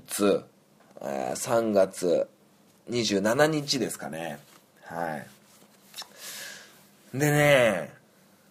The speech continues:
この番組で初めてお伝えしますけど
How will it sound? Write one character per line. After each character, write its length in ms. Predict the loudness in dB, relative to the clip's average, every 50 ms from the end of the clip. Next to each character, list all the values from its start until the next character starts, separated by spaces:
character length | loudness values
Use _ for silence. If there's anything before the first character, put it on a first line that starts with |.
| _ _ _ _ _ _ _ _ _ _ _ _ _ _ _ _ _ _ _ _ _ _ _ _
こ 140 | 4 6 6
の 80 | 8 10
番 260 | 10 10 8 8 6
組 180 | 2 2 4 4
で 100 | 6 4
初 800 | 4 4 2 4 4 4 4 2 -2 -14 -16 -6 -2 0 2
め 220 | 4 4 2 2 0
て 320 | -2 -4 0 4 6 6
お 160 | 6 4 2
伝 400 | -2 -6 0 4 6 6 6 4
え 20 | 2
し 280 | 0 -4 -2 -4 -2
ま 220 | 0 0 0 0 0
す 160 | -2 -6 -10
け 120 | -10 -10
ど 420 | -8 -6 -6 -4 -4 -6 -8 -14